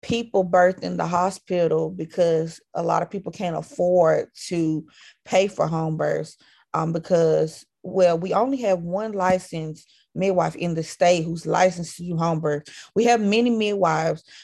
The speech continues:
but there's less than ten licensed to do home birth, and only one of them is a, is a person of color. Um, and I had her for both pregnancies. Um,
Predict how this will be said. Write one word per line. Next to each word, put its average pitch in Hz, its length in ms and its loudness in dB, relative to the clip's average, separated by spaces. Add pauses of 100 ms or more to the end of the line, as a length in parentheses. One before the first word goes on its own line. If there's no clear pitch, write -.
(160)
but 170 360 4
there's 180 320 4
less 208 360 2
than 220 200 -2
ten 214 440 0
licensed 185 480 0
to 202 80 -12
do 190 220 -8
home 180 320 0
birth, 160 260 0
and 165 100 -4
only 170 200 -2
one 190 360 0
of 190 100 -2
them 165 160 -6
is 165 180 -4
a, - 140 -8
is 170 120 -8
a 156 60 -4
person 170 360 0
of 151 60 -6
color. 151 360 -2 (600)
Um, 175 280 2
and 180 140 -2
I 175 100 2
had 185 240 6
her 190 120 2
for 190 120 -4
both 165 260 -2
pregnancies. 160 600 -4 (640)
Um, 175 280 2